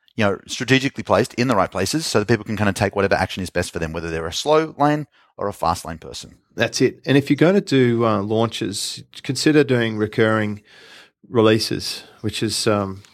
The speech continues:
Speaker 2: you know, like a, a cyclic way of doing it, where you're not super spiked, but you're also not always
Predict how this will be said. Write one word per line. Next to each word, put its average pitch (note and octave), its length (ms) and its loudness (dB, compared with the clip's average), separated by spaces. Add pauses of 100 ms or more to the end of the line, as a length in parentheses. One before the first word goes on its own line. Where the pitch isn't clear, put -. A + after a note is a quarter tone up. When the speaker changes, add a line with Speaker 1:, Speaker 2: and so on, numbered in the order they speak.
(340)
Speaker 2:
you - 100 -8
know, A2 160 4
like G2+ 200 2
a, F#2 180 -2 (440)
a - 80 -8
cyclic - 760 0
way G2 260 2
of - 180 -6
doing G2 300 2
it, - 260 -10
where G2+ 100 4
you're G2+ 120 4
not B2+ 280 -2
super A#2 380 0
spiked, - 600 -2 (400)
but B2+ 160 0
you're A#2 100 4
also G#2+ 280 2
not G#2+ 260 -4
always G#2 540 0